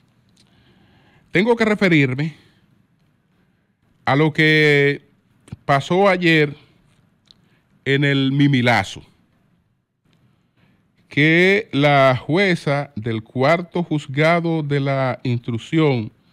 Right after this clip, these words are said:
la magistrada Altagracia Ramírez, pues lo pospuso para el veintiséis de agosto, porque si habían cosas que le sobraban a esta magistrada,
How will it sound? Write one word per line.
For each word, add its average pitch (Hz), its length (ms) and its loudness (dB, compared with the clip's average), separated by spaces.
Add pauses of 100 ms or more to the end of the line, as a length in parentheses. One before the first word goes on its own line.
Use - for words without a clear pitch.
(360)
la 110 140 -6
magistrada 127 720 -2
Altagracia 139 920 -4
Ramírez, 160 840 -4 (1160)
pues 170 200 0
lo 190 200 0
pospuso 190 760 0
para 165 560 2
el 135 180 0
veintiséis 135 540 -4
de 139 80 -6
agosto, 208 520 -6 (1700)
porque 185 600 0 (520)
si 190 880 -6 (100)
habían 208 540 0
cosas 180 540 0
que - 140 -6
le 143 120 -2
sobraban 156 600 0
a 156 100 0
esta 175 260 -4
magistrada, 143 720 -2